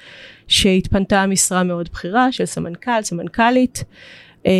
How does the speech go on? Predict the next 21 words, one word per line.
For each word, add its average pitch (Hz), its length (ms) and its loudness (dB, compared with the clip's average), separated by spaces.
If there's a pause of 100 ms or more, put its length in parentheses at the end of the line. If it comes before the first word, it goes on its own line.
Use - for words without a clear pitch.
(420)
הרבה 180 200 4
גברים 185 400 2
התדפקו 180 500 0
שם 180 240 -2
על 175 160 -4
דל-, 170 220 -6 (100)
דלתותיו 185 680 0
של 185 180 2
המנכ"ל, 170 380 0 (300)
ואף 175 280 0
אישה - 260 0
אחת. 254 480 0 (600)
ואז 202 160 4
אותה 214 220 2
אחת 202 220 0
שסיפרה 202 440 2
לי 220 80 4
את - 100 0
הסיפור, 262 540 2
אמרה 196 280 4
לי 220 100 2